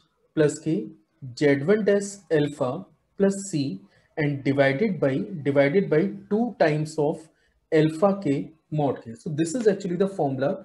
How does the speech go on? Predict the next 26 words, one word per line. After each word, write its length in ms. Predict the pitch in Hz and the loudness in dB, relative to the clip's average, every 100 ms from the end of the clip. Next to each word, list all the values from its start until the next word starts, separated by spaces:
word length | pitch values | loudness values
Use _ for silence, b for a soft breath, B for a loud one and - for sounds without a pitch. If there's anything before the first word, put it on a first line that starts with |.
| B B B - | B B B -8
to 80 | 160 | -8
find 360 | - 143 143 | -2 -2 2
out 120 | 185 185 | 0 2
the 120 | 156 | -2
distance 480 | 139 - 190 190 196 | -4 -2 -2 0 -2
of 100 | 190 - - | -4 -8 -6
any 260 | 165 196 202 170 | 0 0 0 0
point 200 | 165 202 | -2 -2
from 260 | - 151 | -4 -2
the 120 | 175 143 | -2 -2
given 280 | 131 156 - - 160 | -2 -2 -4 -6 -2
line। 320 | 147 117 107 - | 0 -2 -6 -8
तो 80 | 175 | -6
हम 160 | 214 | 0
करने 300 | 220 233 202 | 4 4 4
क्या 140 | 151 131 | 2 0
जा 180 | 123 | 0
रहे 120 | 120 220 | -2 -6
हैं? 120 | B B B - | B B B -2
I'm 120 | 226 247 | 0 0
just 140 | - 214 | 2 2
going 160 | 202 | 2
to 100 | 220 147 | 2 4
derive 260 | 151 165 170 | 4 2 -2
this 160 | 170 139 | -2 -2
result। 280 | 123 117 | -2 -4